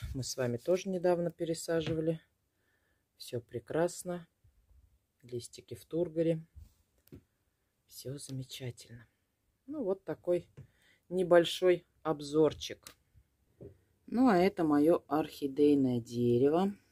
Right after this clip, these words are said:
Здесь у нас гигантейка. Не очень хорошо, конечно, она как-то растёт. Может, света не хватает. Ну, тургор хороший, корешочки ростит. Только-только начала их растить.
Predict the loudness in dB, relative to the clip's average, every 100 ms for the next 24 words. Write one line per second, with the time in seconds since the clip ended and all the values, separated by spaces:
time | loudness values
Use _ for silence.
0 | _ _ _ _ _ _ _ _ -16 2
1 | 2 2 0 0 0 -4 -12 _ _ _
2 | _ _ _ _ _ _ _ _ _ _
3 | _ -12 -8 -2 0 0 -2 -4 -2 -2
4 | -4 -6 _ _ _ _ _ _ -8 -2
5 | 0 0 -4 -8 -4 -4 -4 -6 -6 -4
6 | -4 -6 -8 -6 -6 -8 -8 -8 -6 -4
7 | -4 -4 -2 -2 -2 _ _ _ _ _
8 | -8 -6 -8 -2 -2 0 -4 -6 -4 -2
9 | -2 -2 -6 -6 -6 -4 -6 -4 -2 0
10 | -2 -8 -10 -10 -8 -6 -6 -6 -8 -6
11 | -8 -12 -20 -20 _ 4 6 4 0 0
12 | 0 0 -4 -6 -2 0 0 -2 -8 -10
13 | -8 -10 -10